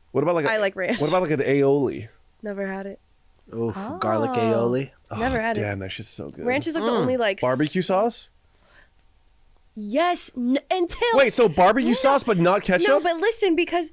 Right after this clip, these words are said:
Speaker 2: I loved barbecue sauce
Speaker 3: Mm-hmm.
Speaker 2: until we did those stupid cooking shows. I hated those, those cooking challenges that I said, "I hate these, don't put me in them." 'Cause
Speaker 3: <laughs> Hate the algorithm, 'cause
Speaker 2: because
Speaker 3: the
Speaker 2: I hate the
Speaker 3: algorithm.
Speaker 2: algorithm 'cause they do really
Speaker 3: <laughs>
Speaker 2: well.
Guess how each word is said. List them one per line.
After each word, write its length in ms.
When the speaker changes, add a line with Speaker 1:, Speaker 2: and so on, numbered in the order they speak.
Speaker 2:
I 240
loved 280
barbecue 400
sauce 440
Speaker 3:
Mm-hmm. 200
Speaker 2:
until 460
we 100
did 160
those 180
stupid 500
cooking 340
shows. 280
I 200
hated 380
those, 220
those 180
cooking 300
challenges 420
that 140
I 160
said, 320
"I 160
hate 200
these, 140
don't 140
put 100
me 100
in 60
them." 140
'Cause 200
Speaker 3:
<laughs> 320
Hate 200
the 80
algorithm, 640
'cause 140
Speaker 2:
because 420
Speaker 3:
the 120
Speaker 2:
I 60
hate 220
the 80
Speaker 3:
algorithm. 120
Speaker 2:
algorithm 340
'cause 140
they 120
do 200
really 140
Speaker 3:
<laughs> 100
Speaker 2:
well. 100